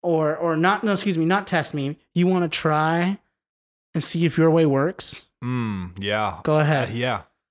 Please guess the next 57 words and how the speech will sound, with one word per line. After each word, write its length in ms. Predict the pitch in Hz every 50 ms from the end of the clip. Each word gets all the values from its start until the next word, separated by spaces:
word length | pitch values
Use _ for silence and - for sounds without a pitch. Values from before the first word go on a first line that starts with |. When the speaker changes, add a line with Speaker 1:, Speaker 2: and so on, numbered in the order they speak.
| _ _ _ _ _ _ _ _ _ _ _ -
Speaker 2:
God 140 | 131 151 160
Speaker 1:
Try 180 | 175 160 151
Speaker 2:
will, 80 | 135 -
Speaker 1:
it. 80 | - 139
Speaker 2:
God 160 | 151 175 226
will 100 | 339 277
let 220 | 254 339 - - -
you. 120 | 247 127
He 140 | 95 - 151
will 260 | 190 208 196 170 147
allow 220 | 135 127 127 123 139
you 100 | 160 175
to 100 | 160 143 123
try 200 | - 139 135 139
things 280 | 127 143 139 139 117
your 100 | 123 127 127
own 140 | 120 120
way. 400 | 120 135 170 175 127 110 107 107 - _ _ _ _ _ _ _ _ _ _ _ _ -
Speaker 1:
Mm-hmm. 300 | 160 165 160 170 180 185
Speaker 2:
But 220 | 147 - 120 -
because 280 | 147 143 - 143 135 -
he 120 | 147 139
knows, 300 | 127 135 156 165 143 110
he's 120 | 123 117 117
like, 320 | 120 110 101 92 87 _ -
"Mm, 280 | 90 87 101 139 143 110
you 120 | 110 143
can 120 | - 127
try. 380 | 107 - - 160 143 127 127 127 -
Speaker 1:
Mm-hmm. 340 | 160 156 147 147 170 180 190 196 -
Speaker 2:
But 180 | 101 98 -
in 120 | 104 110 117
the 120 | 113 113
end, 200 | 135 143 127 104
you're 80 | 101 98
gonna 120 | 113 107
come 120 | - - 113
back 160 | 113 120 117
to 80 | - 110
me." 280 | 117 143 135 107 104 - _ _ -
Speaker 1:
Mm-hmm. 320 | 151 147 151 175 202 214 214 - _ _ _ _ - - _ -
Speaker 2:
And 120 | 160 165
that's 200 | 170 170 165 -
the 60 | 160
thing 200 | 143 - 160 143 123
too, 180 | - 165 170 147
when 140 | 143 143 139
it 40 | 135
comes, 300 | - 151 143 139 120 113
like, 240 | 123 131 127 123 -
to 100 | - 143
reading 240 | 131 135 131 123 120
the 60 | 110 104
Bible, 340 | 101 113 123 143 135 131 117
for 140 | - 117 113
example, 400 | 110 101 107 98 92 90 - 147
Speaker 1:
Yep. 240 | 143 143 160 -